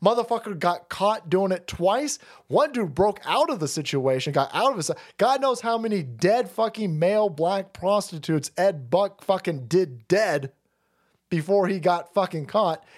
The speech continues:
And this entire time, he giving out all this money to Adam Schiff. He giving all this money to Ted Lieu.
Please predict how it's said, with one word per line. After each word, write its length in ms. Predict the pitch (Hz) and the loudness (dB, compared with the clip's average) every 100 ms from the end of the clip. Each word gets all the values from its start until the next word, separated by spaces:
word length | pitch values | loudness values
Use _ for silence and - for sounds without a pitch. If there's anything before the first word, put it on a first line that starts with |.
| - | -8
And 300 | - 165 143 | -2 0 0
this 180 | 143 190 | 0 0
entire 500 | 196 175 214 220 208 | -4 -8 -2 0 0
time, 380 | 190 233 214 165 - - - | 0 0 0 -2 -10 -14 -2
he 140 | 226 | 0
giving 260 | 202 214 208 | 2 2 2
out 120 | 196 | 2
all 200 | 202 202 | 2 2
this 240 | 196 190 190 | 0 -2 0
money 260 | 202 190 | 0 0
to 160 | 175 185 | -2 0
Adam 260 | 185 175 | 0 0
Schiff. 360 | 151 - 160 - - 139 | -2 -2 -2 -2 -10 -6
He 100 | 202 | 0
giving 200 | 202 190 | 0 2
all 240 | 208 220 | 2 2
this 200 | 214 - | 0 0
money 200 | 208 202 | -2 -2
to 120 | 175 | -4
Ted 300 | 156 196 190 | -2 0 2
Lieu. 300 | 185 175 95 | 2 0 0